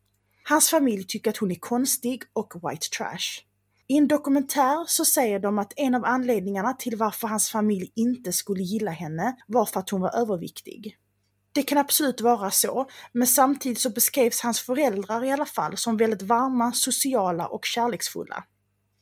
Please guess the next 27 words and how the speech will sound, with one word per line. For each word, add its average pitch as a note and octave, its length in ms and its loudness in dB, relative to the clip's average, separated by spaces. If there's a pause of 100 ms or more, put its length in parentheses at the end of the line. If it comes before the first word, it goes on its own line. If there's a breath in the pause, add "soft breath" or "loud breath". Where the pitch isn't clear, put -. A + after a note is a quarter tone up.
Andrews A#3 400 4
mamma B3 320 4
Susanna G#3+ 760 2
var B3 80 2
alltid G3 400 0
glad E3+ 280 0
och F3+ 60 0
hjälpsam. G#3+ 720 0 (220)
Om A3+ 200 4
någon A#3 340 4
behövde G3 300 2
hjälp, A3 520 0 (380)
någon G3 280 2
att F3+ 160 -4
prata A3 420 -4
med G#3+ 380 -2
eller G#3 160 -2
lite G3 220 -2
uppmuntran G#3 720 -4
så - 180 -2
var F#3+ 140 -2
hon G3 140 -2
alltid F3+ 400 -4
där. G#3+ 300 -6 (520)
Var C4+ 220 6
det C4 80 2
någon B3+ 640 4